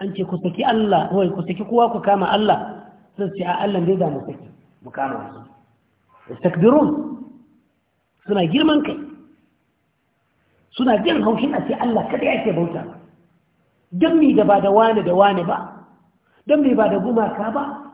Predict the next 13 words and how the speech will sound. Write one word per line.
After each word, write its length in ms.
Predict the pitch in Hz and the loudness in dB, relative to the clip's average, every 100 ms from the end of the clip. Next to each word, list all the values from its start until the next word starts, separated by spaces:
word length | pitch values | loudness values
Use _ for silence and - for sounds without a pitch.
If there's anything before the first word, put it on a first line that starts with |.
| - | -6
don 160 | 233 294 | -2 2
me 100 | 240 | 2
ba 120 | 214 | 2
da 80 | 202 | 4
wasu 280 | 220 254 277 | 4 4 4
ba 160 | 240 - | 2 2
Allah 260 | 214 196 165 | 2 4 4
ba. 320 | 214 - - - - _ _ _ _ _ _ _ _ _ | 2 -2 -12 -20 -20 _ _ _ _ _ _ _ _ _
Tauhidi 360 | 180 180 254 208 | 0 2 4 4
na 120 | 180 | 4
ba 120 | 214 | 4
su 60 | 220 | 4
haushi. 320 | - - - | -2 -8 -12